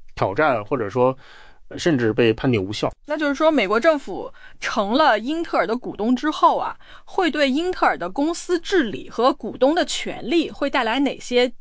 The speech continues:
Speaker 2: 具体的影响呢？
Speaker 1: 呃，就是说这个政府的这个持股会削弱股东的表决权，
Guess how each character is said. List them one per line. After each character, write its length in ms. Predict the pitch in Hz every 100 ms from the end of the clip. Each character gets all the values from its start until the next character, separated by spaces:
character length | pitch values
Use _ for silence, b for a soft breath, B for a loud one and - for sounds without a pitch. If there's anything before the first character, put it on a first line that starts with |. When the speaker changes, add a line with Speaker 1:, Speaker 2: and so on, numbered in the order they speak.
| -
Speaker 2:
具 200 | - 415
体 160 | -
的 100 | -
影 280 | 151 170 -
响 240 | 254 - -
呢？ 80 | - -
Speaker 1:
呃， 300 | 120 117 117
就 160 | 156
是 60 | 143
说 220 | 127 151
这 140 | 147 131
个 300 | 113 107 104 b b b b
政 200 | - 190
府 180 | 131 120
的 220 | 107 117
这 100 | 117
个 100 | 131 117
持 260 | - 139
股 260 | 160 117 107
会 260 | - 147
削 440 | 117 - - 175 175
弱 480 | 180 180 127 104 - - - - - -
股 220 | 120 117
东 220 | 156 165
的 160 | 151 107
表 200 | 120 101
决 220 | 107 123
权， 420 | - 107 107 120